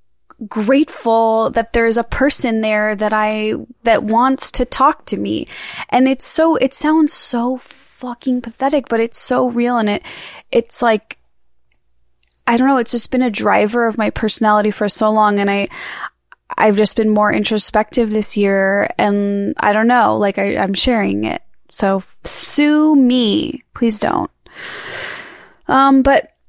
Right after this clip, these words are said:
all of that is also to say a really, mm, fruitful source of my, in my life is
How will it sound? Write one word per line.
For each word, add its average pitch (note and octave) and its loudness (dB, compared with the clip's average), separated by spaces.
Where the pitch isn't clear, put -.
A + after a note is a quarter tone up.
all F#4 6
of E4+ -2
that C4 2
is A3+ 2
also C4+ 2
to - -2
say G3+ 2
a A3+ 2
really, D4 2
mm, B3 2
fruitful C#4+ 0
source - 0
of G#3+ 2
my, G#3 0
in A#3 4
my A3 2
life G3 0
is G3 2